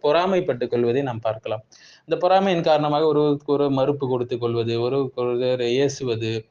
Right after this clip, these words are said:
இது போன்ற விஷயங்களை நாம் பார்க்கலாம். குறிப்பா அது அதிகமானது எப்பன்னு பாத்தீங்கன்னா,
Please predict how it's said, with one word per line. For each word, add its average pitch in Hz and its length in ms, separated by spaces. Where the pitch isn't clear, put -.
இது 165 200
போன்ற 185 260
விஷயங்களை 143 460
நாம் 127 160
பார்க்கலாம். 131 640
குறிப்பா 147 260
அது 131 320
அதிகமானது 151 600
எப்பன்னு 147 220
பாத்தீங்கன்னா, 135 540